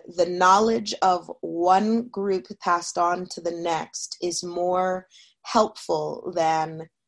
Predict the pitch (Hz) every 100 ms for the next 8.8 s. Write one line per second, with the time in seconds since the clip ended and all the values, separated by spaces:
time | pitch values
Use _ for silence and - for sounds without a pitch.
0 | _ _ _ _ 185 180 190 185 180 175
1 | 185 - 226 220 170 175 175 175 165 -
2 | 165 - 165 165 170 175 - - 69 52
3 | 50 _ - - _ _ 185 190 - -
4 | 208 185 185 180 - _ _ _ - 202
5 | 190 180 202 185 180 202 233 - - -
6 | 220 208 - 196 170 - 208 208 208 208
7 | - 185 160 151 156 _ _ _ _ _
8 | _ 170 175 170 165 165 160